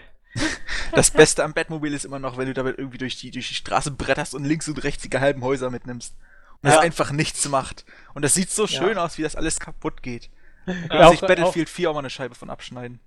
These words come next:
Speaker 3: Ähm, irgendwann ist man auch in so einem Hochhaus in der Tiefgarage <laughs> und man kämpft da halt gegen Panzer und so und man holzt eigentlich wirklich jeden Stützpfeiler um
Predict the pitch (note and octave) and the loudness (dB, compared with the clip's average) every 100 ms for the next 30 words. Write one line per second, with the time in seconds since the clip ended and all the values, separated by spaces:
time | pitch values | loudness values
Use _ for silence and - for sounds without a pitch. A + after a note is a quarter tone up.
0 | _ E3 D#3 E3+ F3 E3+ E3+ F#3+ E3 E3 | _ -10 -6 0 0 2 0 0 -2 -2
1 | D3+ D3+ F3+ E3 D3 C3+ F#3+ - C#3 - | -4 -4 -2 -4 -4 -6 -6 -4 -6 -4
2 | - F3+ - G3+ - - - - - - | -4 0 0 0 -6 -20 -20 -20 -18 -4
3 | E3 D#3 - C#3 D#3+ - D#3 C3+ C#3+ C#3+ | -4 -4 -6 0 0 0 0 0 0 -4
4 | C3+ E3 G3+ C#3 C3+ E3+ D3+ D3 D3 D3 | -4 -4 -4 -4 -4 -6 -4 -6 -4 -2
5 | F3 - D3+ D#3 D#3 C#3 D#3+ C#3 - C#3 | -2 -4 -10 -8 -8 -10 -12 -14 -12 -12
6 | B2+ E3 F#3+ A3 - E3+ F3+ - E3 D#3 | -6 -2 -2 -2 -4 -4 -4 -2 0 0
7 | C#3 C3 F#3 | -2 -4 -8